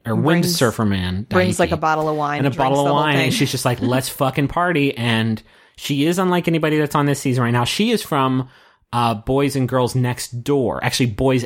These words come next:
Speaker 1: X Girls Next Door was the name of the original
Speaker 2: Oh,
Speaker 1: series.
Speaker 2: really?
Speaker 1: Yeah.
Speaker 2: Huh, I didn't know
Speaker 1: Uh, that
Speaker 2: that.
Speaker 1: we have not seen because it's only in Japanese, uh, and we do not know where you would even get it.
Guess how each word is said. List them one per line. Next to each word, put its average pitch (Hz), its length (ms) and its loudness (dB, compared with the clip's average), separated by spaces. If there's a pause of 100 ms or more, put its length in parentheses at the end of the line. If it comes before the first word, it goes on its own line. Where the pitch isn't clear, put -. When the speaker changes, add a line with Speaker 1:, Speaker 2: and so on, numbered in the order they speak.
Speaker 1:
X - 280 -2
Girls 110 380 0
Next 107 280 -2
Door 104 160 -2
was 98 100 -2
the 127 80 0
name 113 140 2
of 101 40 -6
the 101 120 -2
original 139 340 0
Speaker 2:
Oh, 170 80 0
Speaker 1:
series. 170 400 0
Speaker 2:
really? 170 140 0
Speaker 1:
Yeah. 220 320 0
Speaker 2:
Huh, - 100 -10
I 226 60 -10
didn't 240 180 -6
know 240 80 -4
Speaker 1:
Uh, 240 120 0
that 226 80 2
Speaker 2:
that. - 80 0
Speaker 1:
we 156 80 2
have 139 100 0
not 156 220 0
seen 214 280 0
because 139 260 0
it's - 440 -4
only 131 340 2 (140)
in 117 400 0
Japanese, 110 760 -4
uh, 98 260 0
and 104 120 0
we 104 100 0
do 95 220 0
not 95 160 0
know 95 160 0
where 95 260 -4
you 101 140 -2
would 123 100 0
even 180 200 2
get 226 120 2
it. - 200 -6